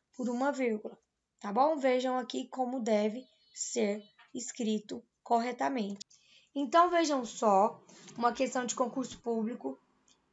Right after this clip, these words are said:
que faz o seguinte questionamento. Qual alternativa a vírgula é empregada para sinalizar a omissão de um termo?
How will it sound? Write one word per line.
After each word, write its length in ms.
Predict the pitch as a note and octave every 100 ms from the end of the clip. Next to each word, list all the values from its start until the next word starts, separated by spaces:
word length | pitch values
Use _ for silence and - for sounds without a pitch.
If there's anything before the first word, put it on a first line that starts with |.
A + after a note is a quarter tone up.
| _
que 140 | -
faz 420 | B3+ D4 C4+ D4+ -
o 80 | C4+
seguinte 500 | C4 C4 B3+ D4 D4
questionamento. 840 | C#4+ C#4 C#4+ D4 D4 G#3 F#3 _ _ _ - -
Qual 240 | - F4
alternativa 960 | A4 F#4+ E4 C#4 - - C4 C4 D4+ - _
a 120 | - A#3+
vírgula 420 | A3+ C4 A#3 B3+
é 60 |
empregada 600 | A#3+ A3 A#3 G#3 G#3+ G#3+
para 260 | A3+ A3+ A3+
sinalizar 500 | A3+ A#3 A3+ A3 A3+
a 40 |
omissão 320 | A3+ A3 - G#3+
de 100 | G3
um 80 |
termo? 540 | G3+ C4+ C4+ G#3 F#3+